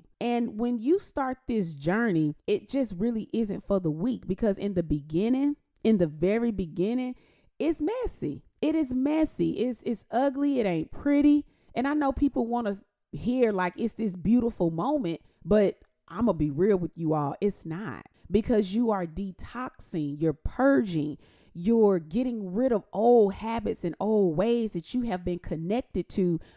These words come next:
probably your whole life. I mean, think about an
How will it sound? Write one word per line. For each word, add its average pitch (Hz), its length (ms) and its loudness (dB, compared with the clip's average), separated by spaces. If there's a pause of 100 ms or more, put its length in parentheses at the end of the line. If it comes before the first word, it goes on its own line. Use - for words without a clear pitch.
(420)
probably 339 440 0
your 233 180 0
whole 254 380 2
life. 160 440 -8
I - 60 -6
mean, 277 280 -2
think 349 200 -4
about 214 520 -4
an 180 140 -6